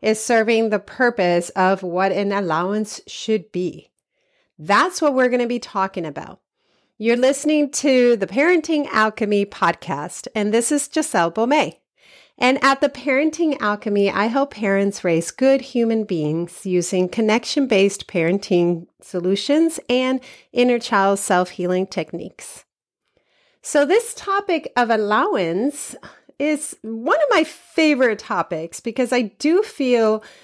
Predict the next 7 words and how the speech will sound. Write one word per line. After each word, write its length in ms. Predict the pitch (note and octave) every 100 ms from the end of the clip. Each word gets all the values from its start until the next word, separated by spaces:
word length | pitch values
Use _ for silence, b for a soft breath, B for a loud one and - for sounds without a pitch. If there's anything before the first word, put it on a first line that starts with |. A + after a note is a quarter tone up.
| B B -
that 120 | A3
it's 200 | G#3+ A#3+
important 680 | G3+ - B3 B3+ - G3 F3+
for 140 | F#3+
children 640 | F3+ - A3+ G#3+ G#3 F#3 F3+
to 140 | G3+
learn 640 | F3+ F#3 A3 B3 C4 C4